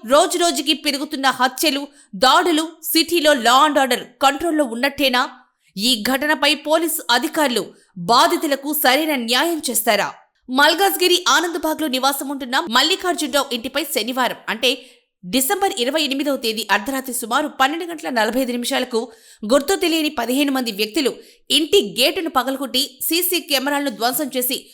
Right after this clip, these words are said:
దౌర్జన్యంగా ఇంట్లో వారు నిద్రిస్తున్న సమయంలో మల్లికార్జునరావు మరియు వారి తాతగారిపై, ఇంట్లో వారిపై దాడి చేసి ఇంట్లో ఉన్నటువంటి విలువైన ప్రాపర్టీ డాక్యుమెంట్స్ మరియు బీరువా పగలగొట్టి యాభై రెండు తులాల బంగారం, విలువైనటువంటి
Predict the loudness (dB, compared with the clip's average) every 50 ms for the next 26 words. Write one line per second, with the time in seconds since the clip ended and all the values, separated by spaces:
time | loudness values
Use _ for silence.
0 | _ _ -8 -2 0 2 2 2 2 0 0 0 0 0 0 -2 -2 -2 -4 -4
1 | -4 -2 -2 -2 -2 -2 -4 -6 -6 -8 -8 -8 -8 -8 -8 -8 -8 -6 -4 -2
2 | -2 -2 0 -2 -4 -4 -6 -12 _ _ -6 -2 2 2 2 2 0 0 0 -2
3 | -2 -2 -2 -2 -2 0 0 0 -2 -2 -4 -2 0 0 0 -2 -4 -6 -4 -2
4 | -2 -2 -2 -4 -4 -4 -2 -2 0 0 0 0 -4 -8 _ _ _ -4 -4 -4
5 | -2 -2 -2 0 2 2 2 2 0 -2 -2 -2 0 -2 -2 -2 -2 -2 -4 -2
6 | -2 -4 -6 -8 _ _ _ _ _ _ -4 -2 -2 0 0 0 0 0 -2 -4
7 | -4 -4 -4 -4 -4 -6 -6 -2 0 2 2 4 4 2 0 0 -2 -6 -16 -20
8 | -20 _ _ 2 2 2 4 4 2 0 2 0 0 2 4 4 4 2 0 -4
9 | -6 -6 -6 -4 -2 -2 0 0 -2 -6 -8 -10 -12 -6 -2 0 0 0 0 -2
10 | -4 -2 -4 -2 -2 -4 -4 -4 -4 -2 0 0 -2 -2 -4 -12 -20 _ _ -6
11 | 0 2 4 6 6 4 4 2 2 0 0 0 -2 -4 -4 -4 -4 -4 -2 -2
12 | -2 -2 0 0 0 0 2 0 0 0 2 0 0 -4 -10 -20 _ _ -4 -2
13 | 0 2 2 2 2 2 0 -2 -2 -4 -2 -2 -4 -4